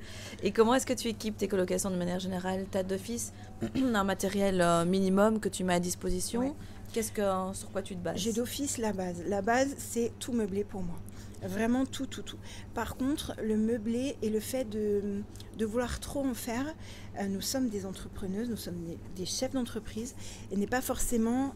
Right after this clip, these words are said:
Speaker 2: euh, n'est pas forcément un bon plan économique. Je
Speaker 1: Mhm.
Speaker 2: m'explique. Il y a des personnes qui me disent : « Mais écoute Audrey, est-ce que tu mets un sèche-linge, euh, en plus de ton lave-linge ? »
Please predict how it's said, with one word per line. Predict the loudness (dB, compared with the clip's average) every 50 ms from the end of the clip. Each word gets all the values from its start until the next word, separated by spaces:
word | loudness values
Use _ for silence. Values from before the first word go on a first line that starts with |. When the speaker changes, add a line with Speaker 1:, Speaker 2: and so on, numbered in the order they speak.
| -4 -2
Speaker 2:
euh, | -2 0 0 0 0 0 0 0 0 0 0 0 -2 -2 0 0
n'est | 0 2
pas | 2 -2 -2
forcément | -2 -2 0 0 2 2 2 2
un | 2
bon | 0 0 2 0 0
plan | 2 2 2 2 2 0 -2 -4 -4
économique. | -4 -2 2 2 4 4 4 2 -2 -4 -8 -12 -12 -12 -12 -4 -2
Je | -2 2
Speaker 1:
Mhm. | 2
Speaker 2:
m'explique. | 2 2 0 -4 -8 -10 -10 -10 -10 -10 -10 -10 -10 -6
Il | 2 2
y |
a | 4
des | 4 4
personnes | 2 0 0 2 4 4 4
qui | 4 4 2
me | 4
disent : « | 4 4 2 2 2 2 -2 -6 -8 -10 -12 0 2
Mais | 2
écoute | 2 4 0 -2 0
Audrey, | 2 2 4 4 2
est-ce | 2 2 0
que | -4
tu | -4 0 2
mets | 4 4 4 2 0 -4
un | -6 -4 -4
sèche-linge, | -4 -2 0 0 0 0 2 2 2 4 4 4 2 0 -2 -6 -8 -12 -12 -12 -12 -6 -2
euh, | -2 0 0 0 0 0 0 0
en | -2
plus | -2 0 0 0 0
de | 0
ton | 0 0
lave-linge ? » | 0 0 0 0 -2 -4 -4 -4 -6